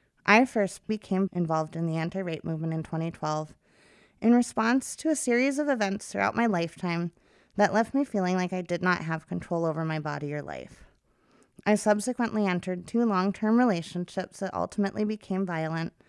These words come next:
but these eventually pushed me to take my power back by continuing my education and eventually coming to work for Safe Passage.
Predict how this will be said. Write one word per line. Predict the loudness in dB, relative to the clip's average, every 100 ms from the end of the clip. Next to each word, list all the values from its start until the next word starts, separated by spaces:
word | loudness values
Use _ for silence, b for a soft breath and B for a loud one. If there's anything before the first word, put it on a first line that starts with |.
| b b b b b
but | 0 2
these | 2 2
eventually | 2 0 -2 -2 -2
pushed | -2 -4 -4 -2
me | 0
to | 0
take | -2 -4 -2
my | -4
power | 0 4 4 6
back | 4 2 -2
by | -8
continuing | -6 -4 2 6 6 6
my | 4
education | 2 -2 -6 -6 -4 0
and | 0 0
eventually | 0 -2 -2 -2
coming | 0 -2 0 0
to |
work | -2 -4
for | -8 -12
Safe | -10 -14 -12
Passage. | -12 -12 -14 -16 -18 -20